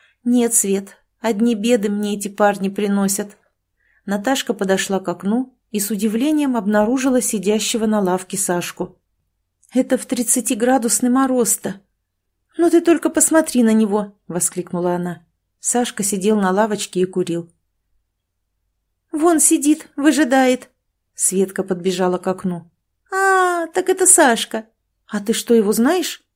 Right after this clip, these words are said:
недоуменно спросила Наташка. «Конечно, в компании виделись. Он на камазе работает.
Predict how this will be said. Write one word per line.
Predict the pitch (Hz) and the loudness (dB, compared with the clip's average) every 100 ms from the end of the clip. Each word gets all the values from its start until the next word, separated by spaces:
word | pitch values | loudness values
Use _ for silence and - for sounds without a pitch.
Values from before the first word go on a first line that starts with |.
| _ | _
недоуменно | 190 180 185 185 185 180 | -6 -2 -2 0 -2 -2
спросила | - 180 - 190 185 | -4 -4 -2 -2 -2
Наташка. | 180 175 180 - 175 - _ _ _ _ _ _ | -4 -4 -6 -6 -14 -18 _ _ _ _ _ _
«Конечно, | - 320 262 294 - 269 - | 2 4 4 0 -4 -8 -8
в | - | 2
компании | 302 285 269 254 240 | 2 4 4 4 2
виделись. | 226 208 220 214 - _ _ _ | 0 0 0 0 -4 _ _ _
Он | 240 240 | -2 -2
на | 247 | 0
камазе | 262 247 240 202 | 0 2 2 2
работает. | 208 196 208 202 196 196 | 2 2 0 0 -2 -4